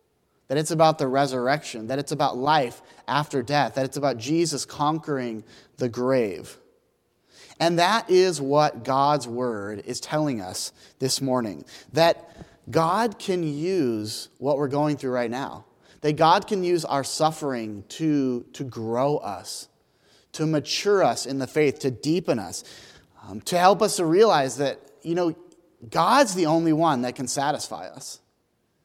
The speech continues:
He's the one that we were born for.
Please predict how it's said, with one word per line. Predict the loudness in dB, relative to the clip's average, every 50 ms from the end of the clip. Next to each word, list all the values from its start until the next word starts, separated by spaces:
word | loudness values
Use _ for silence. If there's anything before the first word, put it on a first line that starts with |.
| _ _ _ _ _ _ _ _ -14
He's | -6 -2 0 2 2 2 2
the | 2 2
one | 4 4 4 2 2
that | 0 -2
we | -2 -2 -2
were | -2 -2 -4
born | -4 -6 -6 -4 -4 -4 -4
for. | -6 -10 -12 -10 -10 -10 -12